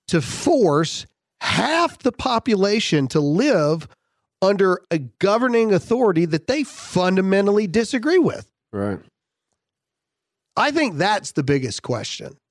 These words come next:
Speaker 1: to ponder there. You know, what's
Speaker 2: Yeah.
Speaker 1: actually the more American way? Is it more American for us to say, "You know what? We don't agree on this.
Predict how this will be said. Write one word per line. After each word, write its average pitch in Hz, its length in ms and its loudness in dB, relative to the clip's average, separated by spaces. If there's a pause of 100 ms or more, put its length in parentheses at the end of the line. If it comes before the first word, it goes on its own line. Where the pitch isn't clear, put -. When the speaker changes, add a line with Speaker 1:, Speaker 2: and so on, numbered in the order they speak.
(140)
Speaker 1:
to 135 80 0
ponder 98 440 -4
there. 87 320 -18 (380)
You 139 60 0
know, 127 80 2
what's 190 380 0
Speaker 2:
Yeah. - 140 -6
Speaker 1:
actually 175 460 0
the 135 160 0
more 151 460 0
American 123 960 -2 (120)
way? 131 540 -2 (960)
Is 190 220 0
it 214 160 0
more 196 340 4
American 185 720 0
for - 180 -4
us 165 220 -2
to 160 100 -8
say, 175 360 2
"You 165 160 0
know 202 120 4
what? 220 380 2 (1040)
We 175 140 2
don't 185 220 2
agree 170 280 2
on 220 140 2
this. 254 400 0